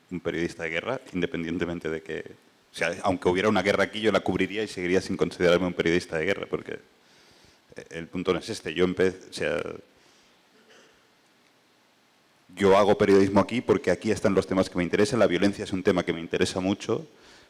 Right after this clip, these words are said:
pero una violencia que pueda entender. Quizá, quizá es-, tiene que ver con eso, es decir, hay algo, puedo profundizar más, puedo meterme en los matices, quizá tengo la sensación de que cuando estás en un conflicto abierto y del perfil,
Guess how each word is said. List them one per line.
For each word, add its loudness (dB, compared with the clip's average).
pero 8
una 2
violencia 4
que -4
pueda 0
entender. -6
Quizá, -2
quizá 4
es-, -8
tiene 4
que 2
ver 8
con 2
eso, -2
es -8
decir, -10
hay -2
algo, 6
puedo 6
profundizar 2
más, 4
puedo 4
meterme 0
en 0
los -2
matices, -4
quizá -2
tengo 6
la 6
sensación -2
de 2
que 2
cuando 2
estás -4
en 0
un 2
conflicto 0
abierto 4
y -4
del -2
perfil, -4